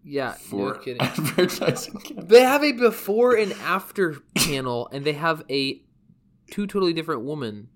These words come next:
Speaker 1: women. In the before,
Speaker 2: Yeah.
Speaker 1: it's a black woman. In the middle, it's, like,
Speaker 2: <laughs>
Speaker 1: middle, and then after, it's this, like, pale. What?
Speaker 2: <laughs>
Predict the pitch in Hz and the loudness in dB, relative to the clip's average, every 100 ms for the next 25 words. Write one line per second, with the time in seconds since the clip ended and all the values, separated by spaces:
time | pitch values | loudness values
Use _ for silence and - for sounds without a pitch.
0 | - 151 127 101 - _ _ _ _ 139 | -12 -8 -8 -10 -16 _ _ _ _ -8
1 | 147 143 143 139 170 185 151 143 139 139 | -6 -4 -4 0 2 4 4 2 -4 -10
2 | 139 156 139 139 131 127 123 135 131 143 | -4 -2 -2 -2 -4 -4 -8 -8 -6 -4
3 | 165 143 123 - 123 117 - - 107 - | 0 0 0 0 -2 -4 -14 -20 -20 -20
4 | 120 135 143 139 143 - 143 135 127 139 | -10 -4 -2 -2 -4 -6 -8 -6 0 0
5 | 165 151 151 170 170 151 123 _ - - | 0 -6 -2 -2 0 -4 -4 _ -16 -12
6 | - 190 175 170 165 160 - - _ _ | -2 0 2 2 2 0 -4 -16 _ _
7 | - 175 208 220 254 247 - - - _ | -8 2 6 6 6 2 -4 -14 -16 _
8 | _ - - | _ 0 0